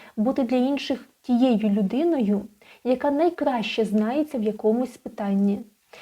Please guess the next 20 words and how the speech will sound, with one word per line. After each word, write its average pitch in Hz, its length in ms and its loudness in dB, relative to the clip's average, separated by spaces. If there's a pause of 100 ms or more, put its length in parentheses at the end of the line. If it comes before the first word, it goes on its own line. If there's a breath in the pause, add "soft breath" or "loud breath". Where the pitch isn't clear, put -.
(240 loud breath)
Зовсім 262 640 4
нездорові 254 500 4
типи 240 320 0
можуть 254 340 0
бути 254 360 -2 (180)
антисоціальними, 226 1500 0
дивитися 233 560 0
на 220 120 2
людей 214 400 2
зверхньо, 220 680 -2
як 214 420 0
на 240 60 -2
ідіотів. 220 1080 0 (600 soft breath)
І 285 80 -2
сексуальний 226 640 4
інстинкт. 208 640 -4 (560 loud breath)
З 226 120 -2
цим 339 280 6
інстинктом 320 720 0 (200)
п'ятірочки 277 640 -2